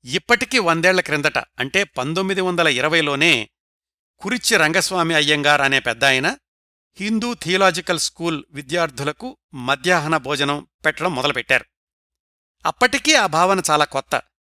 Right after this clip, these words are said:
దాన్ని ఆదర్శంగా తీసుకుని జస్టిస్ పార్టీకి చెందిన సుందర్రావు నాయుడు అనే ఆయన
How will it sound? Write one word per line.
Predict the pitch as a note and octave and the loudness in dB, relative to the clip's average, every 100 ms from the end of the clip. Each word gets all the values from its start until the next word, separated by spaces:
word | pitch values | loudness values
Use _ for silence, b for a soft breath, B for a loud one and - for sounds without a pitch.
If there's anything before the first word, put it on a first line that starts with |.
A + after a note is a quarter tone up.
| _ _ _ _ | _ _ _ _
దాన్ని | - D#3+ C4 C#4 | 0 2 2 2
ఆదర్శంగా | F3+ G3 F#3+ F#3 E3+ | 2 2 0 0 0
తీసుకుని | D#3 D3 - F#3+ G#3+ C3 C3+ - _ _ _ _ | 0 -4 -4 -2 0 0 -2 -6 _ _ _ _
జస్టిస్ | - F3+ - B3+ - - | -2 0 0 -2 -2 0
పార్టీకి | F#3+ - F3+ E3+ - | -4 -2 -6 -4 -4
చెందిన | C#3 D3+ | 0 0
సుందర్రావు | - D#3 F3 G3 F#3 E3 | 0 -2 -2 0 0 0
నాయుడు | D3+ D3 C#3+ D3+ | 2 0 0 -4
అనే | D3+ C3+ | -2 2
ఆయన | C3 C3+ F#3+ D#3+ A#2 | 2 2 2 2 0